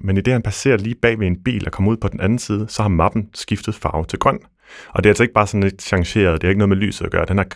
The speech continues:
meget tydeligt skiftet fra rød til grøn. Videoen, den kommer fra en, øh, TikTok-profil, der kalder sig Official Keanu Reeves, altså skuespilleren, der spiller Neo i Matrix-trilogien, og er en del af en serie af videoer om såkaldte Matrix-glitches.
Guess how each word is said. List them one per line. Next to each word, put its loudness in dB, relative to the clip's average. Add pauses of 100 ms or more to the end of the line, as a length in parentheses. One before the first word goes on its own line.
(120)
meget 6
tydeligt -4
skiftet -6
fra 0
rød -2
til -8
grøn. 0 (960)
Videoen, 4
den 2
kommer 4
fra 2
en, 0
øh, -2
TikTok-profil, -2
der 0
kalder -2
sig -6 (120)
Official -2
Keanu -2
Reeves, -2
altså -2
skuespilleren, -2
der -4
spiller 0
Neo 2
i -4
Matrix-trilogien, -4 (600)
og 4
er 6
en 2
del 4
af 4
en 2
serie 2
af -2
videoer -2
om -2
såkaldte -4
Matrix-glitches. -2